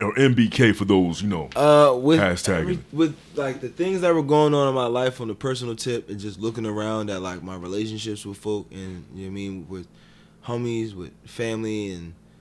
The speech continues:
Speaker 2: women, all types of stuff. Uh, I felt like I needed,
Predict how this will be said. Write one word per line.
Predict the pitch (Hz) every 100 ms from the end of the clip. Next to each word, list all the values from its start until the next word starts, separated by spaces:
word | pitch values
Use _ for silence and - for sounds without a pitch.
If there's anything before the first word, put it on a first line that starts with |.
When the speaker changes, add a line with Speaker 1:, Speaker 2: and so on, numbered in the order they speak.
| _ _ _ _ _ _ _ _ - _ - 95
Speaker 2:
women, | 123 123 113 110 104
all | 110 117
types | 120 117 110
of |
stuff. | - 101 87 87 _ _ _ _ -
Uh, | 95 101 98 92 -
I | 104
felt | - - 123 120
like | 110 104 104
I |
needed, | 110 120 117 107